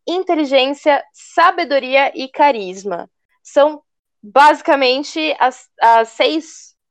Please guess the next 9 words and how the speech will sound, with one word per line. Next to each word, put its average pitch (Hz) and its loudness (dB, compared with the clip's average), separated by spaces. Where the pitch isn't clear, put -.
coisas, 269 0
as 220 -6
seis 226 -2
características 233 -6
que 247 -14
formam 247 0
aí 214 -2
a 220 -2
personalidade 214 -2